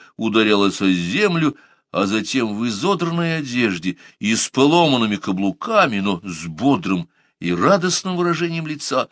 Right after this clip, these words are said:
отходила в сторону. Некоторые же сразу бежали снова занимать очередь. На месте многочисленных приземлений тротуары и мостовая были так покорябаны,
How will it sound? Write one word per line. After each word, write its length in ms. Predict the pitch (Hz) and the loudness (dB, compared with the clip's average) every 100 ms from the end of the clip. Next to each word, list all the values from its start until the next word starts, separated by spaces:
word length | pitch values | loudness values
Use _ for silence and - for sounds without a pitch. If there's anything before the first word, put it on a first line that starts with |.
| - - | -12 -8
отходила 600 | - 92 - 98 110 120 | -4 -4 -4 -4 -4 -8
в 80 | 113 | -8
сторону. 480 | - - 104 113 _ _ _ _ _ _ _ _ _ _ _ _ _ | -10 -10 -12 -14 _ _ _ _ _ _ _ _ _ _ _ _ _
Некоторые 600 | 80 117 214 - 113 98 | -6 0 0 0 0 0
же 160 | 90 101 | 0 -2
сразу 580 | - 123 214 202 202 - - - | -2 2 2 2 -4 -8 -20 -10
бежали 480 | 143 190 196 226 208 | -2 2 4 4 2
снова 420 | - 240 226 214 | -2 -2 -2 -2
занимать 520 | 196 208 202 185 - | -6 -6 -6 -8 -6
очередь. 520 | 117 - 113 120 - _ _ _ _ _ _ _ _ | -6 -6 -10 -12 -16 _ _ _ _ _ _ _ _
На 140 | - 123 | -4 0
месте 380 | 117 98 - 104 | 0 0 -2 -2
многочисленных 800 | 107 107 - 117 98 - 101 | 0 0 0 -2 -4 -4 -6
приземлений 840 | - 101 90 98 95 113 160 110 90 - - - - | -2 -2 0 0 0 0 0 -2 -6 -12 -20 -20 -2
тротуары 800 | 117 120 - 131 185 190 127 107 | 2 2 4 4 6 6 6 2
и 40 | |
мостовая 500 | 107 98 - 117 110 | 0 -4 0 2 2
были 220 | 101 101 | 2 0
так 420 | - - 226 - - | -2 0 -2 -2 -6
покорябаны, 800 | 202 - 190 160 123 107 98 | -4 -2 0 2 2 2 -2